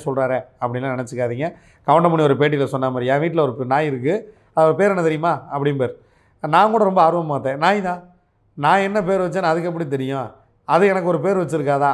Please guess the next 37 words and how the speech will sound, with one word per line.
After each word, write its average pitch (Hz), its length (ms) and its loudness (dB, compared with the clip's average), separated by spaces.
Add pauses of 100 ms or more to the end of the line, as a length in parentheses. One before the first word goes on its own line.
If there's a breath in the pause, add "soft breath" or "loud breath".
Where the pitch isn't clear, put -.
அப்படின்லாம் 170 240 -4
கொஞ்சம் 156 200 -4
காமெடியா 151 280 0
பேசுவார். 123 320 -6 (300 loud breath)
அந்த 135 180 -6
மாதிரி 147 360 2 (280 loud breath)
நாய்க்கு 170 400 2
வந்து 180 180 2
அவங்கவங்க 165 640 4
ரொம்ப 160 400 2
அழகா 151 340 2
பேர் 151 220 -2
வச்சு 147 240 -6
பல 143 200 0
பேர் 160 140 0
நாயை 147 260 -2
பத்திரமா 143 440 -4
பார்த்துக்கிறீங்க. 139 560 -4 (600 soft breath)
ஆ, 131 140 2
நாயை 185 460 4
பத்தி 185 280 0
பேசும்போது 175 460 -2
நான் 226 100 4
ஒரு 156 240 2
குறிப்பா 185 280 0
ஒரு 175 100 0
நபரை 147 260 -2
பத்தி 139 180 -6
பேசணும்னு 139 340 -6
நினைச்சேன். 131 380 -4 (340 loud breath)
அதை 143 200 2
வந்து 139 580 2 (200)
<clears throat> 123 360 -6
பேசிடுறேன். 143 480 -2 (380 loud breath)
பல்லடம் 202 400 4
பஸ் 160 260 2
ஸ்டாண்ட்ல 165 400 0